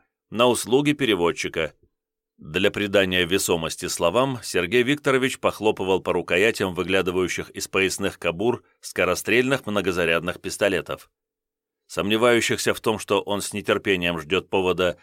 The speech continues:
чтобы пустить в ход оружие, не нашлось. Французы поворчали и разошлись,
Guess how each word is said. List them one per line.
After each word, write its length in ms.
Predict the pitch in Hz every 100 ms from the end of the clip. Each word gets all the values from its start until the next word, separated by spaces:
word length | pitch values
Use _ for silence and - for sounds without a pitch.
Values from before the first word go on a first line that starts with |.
| _
чтобы 320 | - 110 104
пустить 380 | - 110 - 104
в 40 | -
ход 220 | 98 -
оружие, 540 | 87 110 113 131 120 _ _ -
не 160 | 98
нашлось. 580 | 113 139 - 73 - - _ _ _ _ _ _ _ _ _
Французы 480 | 80 95 180 175
поворчали 840 | 165 143 123 95 104 127 139 127 - _ _
и 120 | -
разошлись, 760 | 113 110 104 - 85 110 123